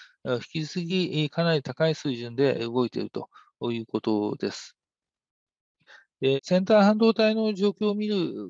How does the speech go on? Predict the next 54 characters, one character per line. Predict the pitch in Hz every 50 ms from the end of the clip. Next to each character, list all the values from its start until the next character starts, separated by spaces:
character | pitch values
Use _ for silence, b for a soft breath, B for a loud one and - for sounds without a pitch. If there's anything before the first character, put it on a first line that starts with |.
| 85 -
場 | 131 127 123
合 | 123 131
は、 | 147 143 131 131
こ | - 151
の | 151 151 143
テ | - 175
ィ | 175 175
ー |
エ | 175
ス | - - 180
エ | 175
ム | 175 165
シ | - 185 170
ー |
の | 151 135 120
月 | - 127 131 - -
次 | - 156 156 151 - 156
売 | 160
上 | 147 156 156 156 151 151
高 | 139 120 107 - 110 107
の | 104 104 104 107
動 | 110 113 110
き | - - 110
を | 104 -
見 | 127 127 131
る | 123 120
の | 123 127
が | 117 107
一 | 104 - - 127
番 | 123 120 131
い | 131
い | 123
だ | 120 110 107
ろ | 117 110
う | 110
と | - 107 101
思 | 101 107
い | 110
ま | 107 110 104
す。 | - - b b b b
依 | b 131
然 | 143 151 151 147
と | 160 156
し | - -
て | 165 151
好 | - - 120 117
調 | - 120 113 110
で | 110 107
あ | 104 107 110
り | 104 104
ま | 113 107
す。 | 101 - - -
四 | - - 151
月、 | 151 156 151 - - 160 156 156 135